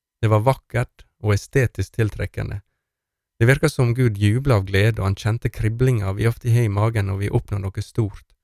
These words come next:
Det var noe barnlig over det. Det som ble planta i hagen, var en lyst for øye og smak. Så er også navnet Eden betydning av glede. Liv, latter, fryd og jubel hadde plassen sin i hagen.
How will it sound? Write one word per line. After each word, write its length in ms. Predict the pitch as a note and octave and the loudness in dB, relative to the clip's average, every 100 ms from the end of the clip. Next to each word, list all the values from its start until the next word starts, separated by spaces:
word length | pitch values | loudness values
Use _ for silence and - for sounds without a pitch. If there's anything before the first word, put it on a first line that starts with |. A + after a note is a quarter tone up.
| _ _ _ _ _ _ - | _ _ _ _ _ _ -2
Det 100 | B2 | 0
var 80 | |
noe 240 | C3+ - G2+ | 0 0 -2
barnlig 540 | G2 G2 A#2 C3 G#2+ | 0 2 2 2 0
over 220 | F#2 F#2 F#2+ | -2 -6 -8
det. 80 | - _ _ _ _ _ _ _ - | -12 _ _ _ _ _ _ _ -4
Det 120 | C3+ | -2
som 140 | - G#2 | 2 2
ble 100 | F#2+ | 2
planta 400 | G#2 G#2+ - A2 | 0 -2 0 2
i 80 | |
hagen, 400 | G2+ G#2 G#2 G2+ | 2 2 0 -2
var 80 | A2+ | -2
en 140 | G#2+ A#2 | -2 -2
lyst 240 | B2 - | -2 -4
for 160 | - G2 | -4 0
øye 300 | F#2 A2 G2 | 2 2 0
og 20 | |
smak. 460 | - G#2 F#2 - _ _ _ _ _ _ _ _ _ _ _ - | 0 -2 -4 -8 _ _ _ _ _ _ _ _ _ _ _ 0
Så 60 | C#3 | 2
er 80 | |
også 220 | D3+ - B2+ | 2 0 0
navnet 320 | C3 A2 - | 2 0 2
Eden 480 | A#2+ G#2+ G2+ F#2+ G2 _ | 2 2 0 -8 -8 _
betydning 460 | G#2 - A#2+ G#2 F#2+ | -2 0 0 0 0
av 120 | F#2 | -2
glede. 540 | F#2+ F#2 G2 A#2 G2+ G2 _ _ _ _ _ | -4 -2 -2 -2 -6 -10 _ _ _ _ _
Liv, 460 | A2 C3+ D3 D3 A#2 | -2 -2 -2 -6 -4
latter, 480 | G#2 A#2+ - B2+ A#2 | -4 -4 -4 -6 -6
fryd 400 | - A2 G#2 G#2+ | -2 -2 -2 -2
og 80 | G#2+ | -4
jubel 440 | F#2+ F#2+ G2 G2 | -4 -4 -2 0
hadde 260 | G#2+ A#2 A2+ | 0 0 0
plassen 380 | C3 B2+ - F#2+ | 0 -2 -2 -8
sin 200 | - F#2+ | -4 -4
i 80 | F#2+ | -2
hagen. 420 | G2 G#2+ G#2 | -2 -2 -6